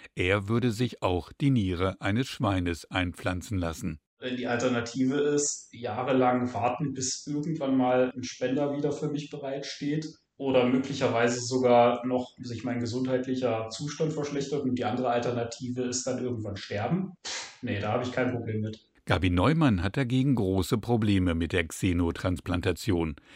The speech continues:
Speaker 1: Die Medizinerin ist Sprecherin der Ärzte gegen Tierversuche.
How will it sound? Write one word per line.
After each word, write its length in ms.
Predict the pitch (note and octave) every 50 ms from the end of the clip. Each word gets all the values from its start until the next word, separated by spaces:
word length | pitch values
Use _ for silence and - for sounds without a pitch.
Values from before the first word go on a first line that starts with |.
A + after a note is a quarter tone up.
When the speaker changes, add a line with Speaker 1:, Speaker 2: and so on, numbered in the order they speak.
| - - - -
Speaker 1:
Die 60 | - F#2+
Medizinerin 840 | F2 D#2+ E2+ D#2 - - G#2+ G2+ A#2 A#2 G#2 G2+ A2 G#2+ G#2+ - - -
ist 180 | D3 C3 -
Sprecherin 640 | - - - - A#2 A2+ - C3 A2+ F#2+ A2 A2+ A2+
der 260 | G#2+ A#2+ B2+ - -
Ärzte 520 | - - F2+ F2 F#2 D#2+ - - - G#2+ F2
gegen 400 | E2+ - G2+ G#2+ A2+ C#3+ C3 -
Tierversuche. 840 | - - G2+ F2 D#2+ - F#2 F2 E2 E2+ E2 E2 D#2 E2+ E2+ D2